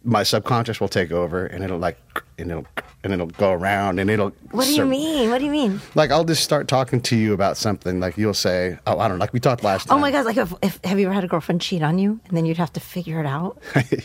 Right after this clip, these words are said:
Speaker 1: Yeah, yeah, I, I have, and, uh,
Speaker 2: Yeah,
Speaker 1: I can't
Speaker 2: yeah.
Speaker 1: figure it out. You know,
Speaker 2: Like, literally probing questions.
Speaker 1: Yeah, well, and this body language goes into all this stuff too. So, you know, when I get mixed signals, like, so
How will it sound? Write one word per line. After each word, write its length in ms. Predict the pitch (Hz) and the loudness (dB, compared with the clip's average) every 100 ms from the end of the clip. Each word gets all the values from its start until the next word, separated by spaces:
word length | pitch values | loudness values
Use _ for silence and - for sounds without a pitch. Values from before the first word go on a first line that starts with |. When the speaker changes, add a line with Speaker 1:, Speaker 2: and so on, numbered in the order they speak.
| - | -2
Speaker 1:
Yeah, 80 | 120 - - - | -2 -2 -6 2
yeah, 560 | 120 143 - 78 107 85 | 4 4 0 0 0 2
I, 80 | 107 | 2
I 40 | |
have, 420 | 131 - 78 - - | 2 0 -4 -6 0
and, 280 | 107 104 | 0 4
uh, 180 | 101 92 - - - | 2 2 -2 -10 -8
Speaker 2:
Yeah, 260 | - 262 | 0 2
Speaker 1:
I 40 | 269 | 4
can't 260 | 254 - | 2 2
Speaker 2:
yeah. 60 | 185 | 2
Speaker 1:
figure 260 | 110 95 85 | 0 0 0
it 80 | 73 | -2
out. 200 | 71 87 | -6 -4
You 100 | 98 | 0
know, 80 | 120 | 2
Speaker 2:
Like, 140 | 120 - | 0 -2
literally 480 | 240 240 233 220 196 | 0 2 2 0 -2
probing 400 | - 185 185 185 | 0 0 2 0
questions. 600 | - 170 - 165 156 - | 0 -2 -2 -4 -4 -2
Speaker 1:
Yeah, 300 | 92 110 110 | 0 2 2
well, 160 | 123 143 | 4 4
and 100 | 147 | 4
this 120 | 135 | 0
body 320 | 98 110 120 | 0 2 2
language 460 | 131 135 139 143 - | 2 2 0 -2 -2
goes 160 | 127 131 | 0 0
into 140 | 123 | 0
all 120 | 120 | -2
this 160 | 131 127 | -2 -4
stuff 260 | - 135 - | -4 -4 -2
too. 320 | 139 147 143 - | -2 0 -2 -8
So, 320 | - 101 92 110 | 0 2 2 0
you 80 | |
know, 100 | 104 | 2
when 100 | 101 | 2
I 100 | 110 | 2
get 180 | 101 98 | 2 0
mixed 220 | 107 - | 0 0
signals, 480 | 117 107 117 117 - - | -2 0 -2 -4 -4 -6
like, 200 | - - | -6 2
so 260 | 131 113 | 4 4